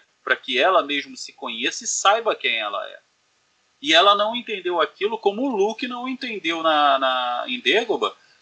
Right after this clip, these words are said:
que ele vinha do, do Vader, não que ele poderia se tornar o novo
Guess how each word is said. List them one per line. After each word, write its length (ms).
que 220
ele 300
vinha 400
do, 360
do 140
Vader, 420
não 220
que 140
ele 160
poderia 440
se 140
tornar 420
o 60
novo 220